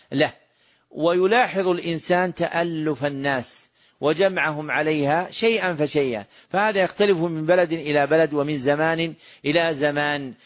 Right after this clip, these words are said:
فلا يعامل كل أهل بلد بما ينبغي أن يكون عليه الأمر في أعلى درجاته، لكن لا ينبغي أن يهمل، فيؤخذون إذا كانوا يجهلون بهذا،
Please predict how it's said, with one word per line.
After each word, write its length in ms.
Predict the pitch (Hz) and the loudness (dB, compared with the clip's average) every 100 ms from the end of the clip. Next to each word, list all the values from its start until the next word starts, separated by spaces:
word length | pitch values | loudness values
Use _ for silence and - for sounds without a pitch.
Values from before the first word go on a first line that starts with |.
| _ | _
فلا 340 | - 190 233 233 | -4 0 2 0
يعامل 640 | 208 170 196 180 165 160 156 | 0 0 0 0 -2 -2 0
كل 440 | 196 175 151 143 - | 0 2 0 0 -2
أهل 280 | 180 165 165 | -2 0 0
بلد 580 | 170 180 180 190 214 165 _ _ - | 2 2 2 -2 -4 -10 _ _ -2
بما 520 | 156 180 175 180 185 160 | 0 2 0 0 -2 0
ينبغي 520 | 170 180 165 160 151 | 0 0 0 0 -2
أن 100 | 156 | -2
يكون 420 | 160 - 180 170 | -2 -2 -4 -2
عليه 580 | 139 156 170 151 151 156 143 | -2 0 0 0 -2 -4 -4
الأمر 440 | 147 170 175 170 | -2 0 2 0
في 220 | 135 160 | 0 -2
أعلى 680 | 165 151 170 175 185 190 190 165 | 0 0 2 2 2 2 2 2
درجاته، 640 | 151 143 139 127 - 101 _ _ - - | 2 2 2 0 -2 -14 _ _ -20 -4
لكن 300 | 127 147 151 | -2 -2 -4
لا 260 | 139 170 214 | 0 2 2
ينبغي 420 | 226 214 208 190 160 | 0 0 0 2 0
أن 80 | |
يهمل، 420 | 160 135 120 107 90 _ _ _ _ | 0 0 0 -2 -4 _ _ _ _
فيؤخذون 800 | 175 220 214 - 196 190 214 190 | 2 4 2 2 2 4 2 2
إذا 320 | 165 165 165 | 2 2 2
كانوا 340 | 196 190 185 | 2 0 2
يجهلون 520 | 170 143 151 175 175 | 0 2 0 2 0
بهذا، 600 | 151 151 147 139 143 160 | 2 2 2 2 2 0